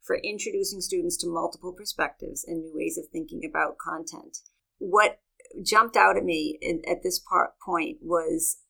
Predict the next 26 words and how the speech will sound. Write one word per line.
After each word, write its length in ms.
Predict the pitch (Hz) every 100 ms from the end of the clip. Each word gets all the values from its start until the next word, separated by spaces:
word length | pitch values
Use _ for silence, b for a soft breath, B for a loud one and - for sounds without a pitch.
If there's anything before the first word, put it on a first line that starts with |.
| -
uh, 260 | 170 165 165
the 120 | 170
fact 300 | - 185 180 _
that 60 | 180
they 60 |
said 200 | 160 175 -
adolescents 760 | 190 214 233 175 175 175 165 -
also 360 | - 170 - 185
like 280 | 170 165 165
working 400 | 165 170 175 170
in 160 | 170 160
small 420 | - 180 165 165
groups 680 | 170 220 170 156 - - - b b b b
as 160 | 185 180
they 140 | 180
grapple 600 | 180 170 180 196 - 175
with 180 | 170 -
these 280 | 170 165 -
issues 760 | - 196 - - - - - - _ _ _ -
and 240 | 196 180
then 300 | 202 226 214
meet 260 | 202 190 -
with 140 | 170
the 100 | 170
whole 200 | 170 165 160
class 720 | - 240 220 151 - - -